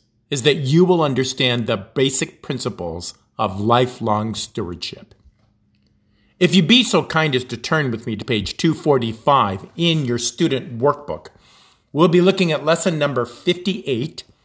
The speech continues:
which will help prepare you for the quiz, which will be available to you on Thursday. When you take the quiz, you'll be required to fill it out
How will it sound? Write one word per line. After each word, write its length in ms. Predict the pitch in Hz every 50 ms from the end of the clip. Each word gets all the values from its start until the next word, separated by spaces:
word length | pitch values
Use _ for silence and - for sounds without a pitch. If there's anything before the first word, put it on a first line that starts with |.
| _ _ _ _ _ _
which 280 | - 143 143 - - -
will 100 | 135 120
help 300 | - 165 180 170 - -
prepare 360 | - - - - 175 165 156
you 180 | 147 127 123
for 140 | 117 - 123
the 80 | 107 -
quiz, 600 | - - 226 233 175 113 98 101 - - - - _ _ _ _ _ -
which 140 | 135 131 -
will 80 | 147 127
be 140 | 135 135
available 460 | 127 110 131 127 123 123 120 120 120 117
to 160 | - - 135
you 320 | 127 123 127 123 123 -
on 300 | - 120 113 107 104 107
Thursday. 840 | 107 - - - 220 226 233 180 143 113 - - - - - - _ - - _ _ _ - - _ _ _ _ _ _ _ _ _ _ _ _ _ _ - - -
When 220 | - 185 220 220
you 80 | 208 196
take 280 | 196 - 175 156 - -
the 60 | 117
quiz, 540 | - - - 147 117 92 80 - - - - _ _ _ _ _ _ _ -
you'll 220 | 139 156 175 180
be 160 | 151 156 170 165
required 600 | 143 147 143 - 165 160 156 156 156 156 135 -
to 120 | - 127
fill 240 | 120 - - 170 165
it 80 | 160 143
out 440 | 135 127 123 127 123 - - _